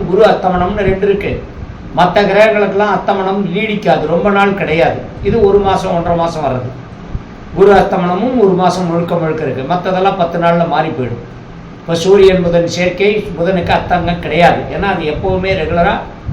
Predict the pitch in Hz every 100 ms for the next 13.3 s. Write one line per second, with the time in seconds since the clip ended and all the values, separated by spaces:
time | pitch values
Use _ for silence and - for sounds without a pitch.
0 | - - - 208 185 180 170 180 240 -
1 | 190 196 190 202 190 180 180 170 165 175
2 | 226 185 180 208 208 208 220 175 - 175
3 | 180 185 247 - 180 202 175 160 131 117
4 | - - - - - - - - - -
5 | 160 180 170 170 214 214 185 175 170 180
6 | 160 160 175 202 175 202 196 170 180 180
7 | 165 156 175 196 147 131 147 190 202 156
8 | 147 127 135 131 175 123 120 110 104 -
9 | - - - - - - - 165 196 208
10 | 185 180 180 175 165 160 240 - - -
11 | - - - - - 147 165 233 233 226
12 | 214 208 202 185 170 190 190 180 175 170
13 | 170 175